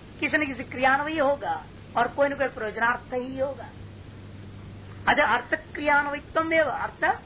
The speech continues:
क्रियान्वयित्वमेव सत्वम, जो अर्थ क्रियान्वित नहीं हुआ सत्य। इस सिद्धांत के आधार पर एक कहा है सत्वम अर्थ क्रियान्वितम, क्यों उनके दृष्टिकोण से भी यही है, अर्थ क्रियान्वितम सत्वम है।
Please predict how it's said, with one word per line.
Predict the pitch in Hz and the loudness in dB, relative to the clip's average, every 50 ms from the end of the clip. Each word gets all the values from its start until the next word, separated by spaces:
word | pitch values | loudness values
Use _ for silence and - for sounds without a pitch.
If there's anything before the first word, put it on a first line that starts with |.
| - - - - - | -14 -16 -16 -16 -12
क्रियान्वयित्वमेव | - 269 262 269 269 277 277 277 277 - - 285 262 247 254 302 349 330 269 240 240 233 240 - - - - - | -6 0 2 4 4 4 0 -4 -6 -6 -6 -8 -6 -4 -2 0 2 2 4 4 4 4 2 -2 -10 -10 -4 -2
सत्वम, | 277 269 - - 220 220 - - - - - - - - - - - - - - - - - - - - - - - - - - | -2 -2 0 -2 -4 -4 -4 -8 -14 -18 -16 -16 -16 -16 -16 -16 -16 -16 -16 -16 -18 -18 -18 -16 -16 -16 -16 -16 -16 -16 -6 0
जो | 214 240 | 4 4
अर्थ | 254 269 - 277 - - | 4 4 2 -4 -10 -8
क्रियान्वित | 277 262 262 262 254 247 - - | -2 0 2 2 0 -2 -8 -10
नहीं | 214 208 233 247 | -10 -10 -8 -6
हुआ | 240 220 202 196 196 190 | -4 -4 -2 -2 -2 -2
सत्य। | 196 208 214 - - - - - - - - - - - - - - - - - - - - - - - - - - - - - - - - - - - - - - - - - - 101 98 98 - - - - - - - - - - - - - - - - | -4 -6 -8 -8 -12 -16 -16 -16 -16 -16 -16 -16 -16 -16 -16 -16 -16 -16 -16 -16 -16 -16 -16 -16 -14 -14 -14 -14 -14 -14 -14 -14 -14 -14 -14 -14 -14 -14 -12 -12 -12 -12 -12 -12 -12 -12 -12 -12 -12 -12 -12 -12 -12 -12 -12 -12 -12 -12 -12 -12 -12 -6 0 2
इस | 277 277 | 2 4
सिद्धांत | 302 294 220 - 226 247 285 294 269 | 4 2 4 6 6 6 6 4 2
के | 277 | 2
आधार | 269 269 247 | 2 2 0
पर | 262 262 | -2 -4
एक | 247 247 - | -4 -2 0
कहा | 294 294 | 0 0
है | 262 233 - - - - - - - - | 0 0 -6 -14 -16 -16 -16 -16 -12 -10
सत्वम | - 214 - - 262 302 359 440 - - - - - - - | -10 -10 0 4 4 4 4 2 0 -6 -14 -16 -16 -2 0
अर्थ | - 240 233 - 277 | 0 0 0 0 -4
क्रियान्वितम, | 254 - - 208 208 202 208 208 196 202 202 - - 233 | -6 -4 -2 2 2 2 2 0 -2 -6 -6 -4 -2 -2
क्यों | 226 208 262 254 | -2 -2 -4 -4
उनके | 247 254 262 262 294 294 294 294 | -2 -4 0 2 4 4 4 4
दृष्टिकोण | - 285 - - 302 269 302 311 277 | 0 -6 -6 -4 0 2 2 2 2
से | - 311 | 0 -2
भी | 302 302 | -2 -2
यही | 302 311 311 | -2 -2 -2
है, | 302 294 - | -2 -4 -4
अर्थ | 262 240 - 277 | -6 -4 -4 -4
क्रियान्वितम | 262 - 269 269 269 269 269 285 285 | -2 2 4 4 4 4 2 0 2
सत्वम | 254 285 277 - 302 294 285 | 0 0 0 0 0 2 2
है। | 277 | 0